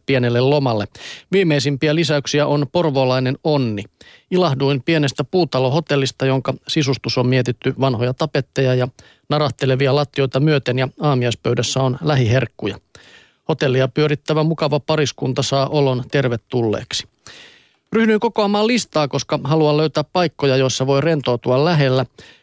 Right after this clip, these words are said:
Kuten monet, unelmoin matkoista mahdollisimman kauas, Madagaskarille, Burmaan ja San Franciscoon, mutta reissu tyssää yleensä aikaan ja rahaan. Listaa kerätessä on kuitenkin paljastunut, että on helpompi bongata paikkoja Uudesta Seelannista kuin Uudelta Maalta,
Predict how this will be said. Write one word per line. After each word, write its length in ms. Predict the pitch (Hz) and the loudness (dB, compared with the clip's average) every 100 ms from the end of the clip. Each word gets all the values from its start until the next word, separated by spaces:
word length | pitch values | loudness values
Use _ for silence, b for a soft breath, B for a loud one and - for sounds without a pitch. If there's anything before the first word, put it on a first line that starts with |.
| _ | _
Kuten 260 | 160 156 | -4 0
monet, 400 | 151 185 160 - - | 2 2 0 -2 -2
unelmoin 440 | 165 151 135 139 | 2 2 2 2
matkoista 520 | 147 160 - 143 - 156 | 2 0 -2 -4 -2 0
mahdollisimman 580 | 156 139 127 127 131 | 2 2 0 0 0
kauas, 480 | 127 170 147 131 - - _ | 0 0 2 0 -4 -14 _
Madagaskarille, 800 | 135 143 131 131 - 131 131 127 | -2 0 0 -2 -2 0 0 0
Burmaan 520 | 120 143 131 127 123 | 0 0 0 0 0
ja 120 | 123 131 | -2 -4
San 240 | - 131 123 | -4 -2 -2
Franciscoon, 720 | 151 151 120 123 - 123 117 B B B - | 0 0 0 -4 -2 -2 -2 B B B -8
mutta 220 | 165 190 | -4 0
reissu 320 | 196 180 - | 0 0 -2
tyssää 380 | - 160 - 160 | -2 -2 0 0
yleensä 380 | 156 165 143 147 - | 2 0 0 -2 -2
aikaan 420 | 156 147 - 120 | -2 0 0 0
ja 100 | 120 | 0
rahaan. 420 | 117 127 120 - 123 _ - - | 0 0 -2 -6 -8 _ -14 -4
Listaa 400 | 170 - 156 139 | -2 0 -2 0
kerätessä 480 | 156 139 131 - 147 | 0 -2 -2 -2 -2
on 80 | |
kuitenkin 380 | 135 156 147 156 | 0 -2 0 -2
paljastunut, 600 | - 170 156 - 147 131 | 0 0 0 0 -2 0
että 260 | 143 - 151 B B B - | -2 -4 -6 B B B -2
on 160 | 165 | 2
helpompi 460 | 156 185 - 147 147 | 2 2 0 -2 -2
bongata 400 | 143 170 151 147 - | 0 0 0 -2 -2
paikkoja 440 | 165 156 - 151 | -2 0 0 0
Uudesta 420 | 151 180 151 - 147 | 2 2 0 0 0
Seelannista 580 | 180 156 135 127 - | 2 2 0 -4 -6
kuin 280 | - 135 131 | -2 0 0
Uudelta 480 | 151 160 139 131 135 | 2 2 2 0 0
Maalta, 400 | 160 151 120 | 2 0 0